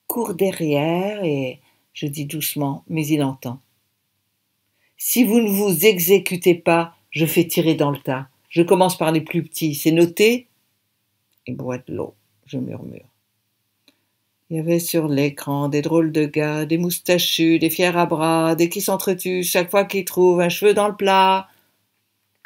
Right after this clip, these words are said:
La chanson de Boris, Boris Vian continue dans ma tête.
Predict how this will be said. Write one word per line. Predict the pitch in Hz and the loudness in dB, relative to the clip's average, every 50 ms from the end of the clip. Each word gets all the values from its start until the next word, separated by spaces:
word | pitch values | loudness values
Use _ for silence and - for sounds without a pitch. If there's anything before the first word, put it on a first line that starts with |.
| _ _ - - - - - - - _ _ _ - - - - - - - _ - | _ _ -10 -8 -8 -8 -10 -14 -20 _ _ _ -20 -20 -20 -18 -18 -18 -18 _ -8
La | 147 147 | -6 -6
chanson | 143 143 - 143 139 - - 139 135 | -6 -4 -6 -8 -8 -6 -4 -4 -4
de | 135 | -4
Boris, | 143 143 131 127 131 120 - - | -4 -6 -6 -8 -10 -10 -12 -8
Boris | 156 143 135 135 135 131 139 - | -6 -4 -4 -4 -6 -8 -10 -10
Vian | - 131 123 113 110 - | -8 -8 -8 -8 -8 -12
continue | - - 120 120 - - 135 127 120 120 | -12 -12 -12 -10 -10 -10 -8 -8 -8 -8
dans | 117 95 | -8 -8
ma | 82 65 - | -8 -10 -12
tête. | - - 80 - - _ _ _ _ | -14 -14 -14 -14 -14 _ _ _ _